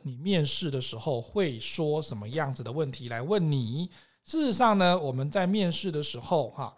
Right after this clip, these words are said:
我们会问的这些问题是你可以预先准备的。什么叫预先准备呢？也就是说呢，你可以去从什么东西来，你先看一下你自己的专长，还有你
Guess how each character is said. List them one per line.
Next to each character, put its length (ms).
我 100
们 180
会 200
问 200
的 80
这 120
些 100
问 240
题 260
是 400
你 240
可 200
以 200
预 280
先 480
准 200
备 300
的。 260
什 120
么 80
叫 160
预 160
先 300
准 240
备 220
呢？ 260
也 80
就 160
是 80
说 220
呢， 340
你 140
可 120
以 140
去 220
从 340
什 100
么 80
东 160
西 280
来， 200
你 140
先 180
看 240
一 60
下 240
你 140
自 160
己 160
的 100
专 460
长， 440
还 180
有 180
你 180